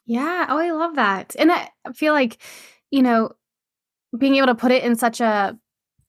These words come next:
clear sentence like that, like, makes it just so much more easier to be like, "Oh yeah, this is, this is what I'm doing. This is why I have my products or services or community." Like, and then you're able to stick to that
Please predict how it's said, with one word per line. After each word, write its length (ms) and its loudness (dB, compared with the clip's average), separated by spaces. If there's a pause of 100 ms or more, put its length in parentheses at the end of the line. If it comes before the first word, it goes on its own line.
(220)
clear 640 0
sentence 680 -2
like 200 2
that, 280 2 (100)
like, 280 0
makes 340 2
it 120 0
just 160 -2
so 100 0
much 200 -2
more 140 0
easier 480 0
to 40 -6
be 80 -6
like, 160 -4
"Oh 60 0
yeah, 240 -2
this 260 -6
is, 300 -4 (220)
this 100 -2
is 100 -4
what 80 0
I'm 100 -2
doing. 220 2
This 140 -6
is 80 -8
why 140 0
I 20 0
have 200 2
my 120 4
products 340 0
or 80 -8
services 520 -2
or 140 -6 (340)
community." 520 4
Like, 340 -4
and 120 6
then 100 8
you're 140 2
able 180 0
to 80 -4
stick 440 -4
to 100 0
that 320 2